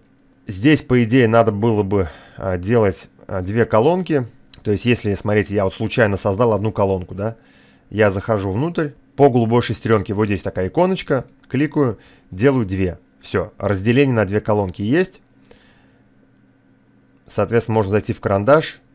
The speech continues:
макет, отступы между колонками здесь можно убрать. Ну и всё просто, добавляем плагин в первую колонку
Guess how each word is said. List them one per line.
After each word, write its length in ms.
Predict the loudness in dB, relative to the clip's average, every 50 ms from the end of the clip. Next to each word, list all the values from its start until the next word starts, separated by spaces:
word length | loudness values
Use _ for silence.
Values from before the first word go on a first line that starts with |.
| _ _ _ _ _ _ _ -10
макет, 540 | -6 -6 -6 -4 0 2 2 2 2 0 -16 _ _ _ _ _ _ _ _ _ _ _ _ _
отступы 400 | 0 0 0 -2 -4 -6 -6 -4
между 240 | -2 -2 -4 -4 -2
колонками 440 | 0 0 2 0 -2 -2 -4 -4
здесь 200 | -2 -2 -4 -4
можно 280 | -2 -2 -2 -2 -2 -4
убрать. 360 | -6 -6 -6 -6 -6 -8 -12 _ _ -20 -20 -20 -20 -20 _ -6
Ну 80 | -4 -2
и 20 |
всё 160 | 2 2 2
просто, 340 | 4 6 4 4 4 4 0
добавляем 480 | -2 0 2 2 2 4 4 2 2 2
плагин 340 | 2 0 2 2 0 -4
в 60 | -6 -2
первую 280 | 0 0 2 0 0
колонку 560 | 0 2 2 2 2 0 -2 -6 -8 -10 -12